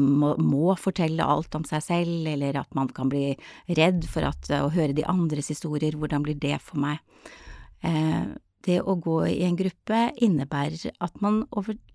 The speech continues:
liksom blir tryggere, da. Eh, etter hvert. Det, det er det terapeutens oppgave å sørge for at gruppa er et trygt nok sted for de som er der, sånn at man føler at det er et godt sted å være. Ikke hele tiden og alltid,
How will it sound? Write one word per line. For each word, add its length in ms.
liksom 300
blir 280
tryggere, 420
da. 100
Eh, 520
etter 220
hvert. 200
Det, 140
det 120
er 260
det 100
terapeutens 720
oppgave 460
å 60
sørge 400
for 240
at 120
gruppa 520
er 260
et 240
trygt 400
nok 320
sted 320
for 160
de 140
som 240
er 120
der, 180
sånn 260
at 140
man 160
føler 460
at 160
det 80
er 300
et 200
godt 220
sted 320
å 100
være. 440
Ikke 260
hele 240
tiden 380
og 160
alltid, 340